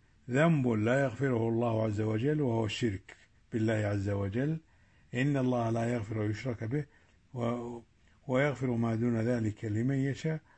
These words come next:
ومن يشرك بالله فقد افترى إثما عظيما. الثاني ذنب صاحبه تحت المشيئة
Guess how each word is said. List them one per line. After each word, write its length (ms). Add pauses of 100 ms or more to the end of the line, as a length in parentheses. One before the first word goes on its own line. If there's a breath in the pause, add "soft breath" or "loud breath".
(220 soft breath)
ومن 220
يشرك 360 (100)
بالله 720 (1300 soft breath)
فقد 340
افترى 680
إثما 420
عظيما. 580
الثاني 640 (960 soft breath)
ذنب 720 (1500)
صاحبه 760
تحت 260
المشيئة 760